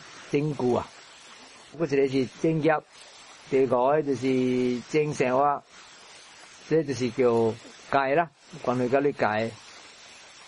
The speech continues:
第六个就是正力啦，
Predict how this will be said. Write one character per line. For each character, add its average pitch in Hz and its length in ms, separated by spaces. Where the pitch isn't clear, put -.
第 143 140
六 160 140
个 185 360
就 135 80
是 127 480
正 151 360
力 - 20
啦， 139 340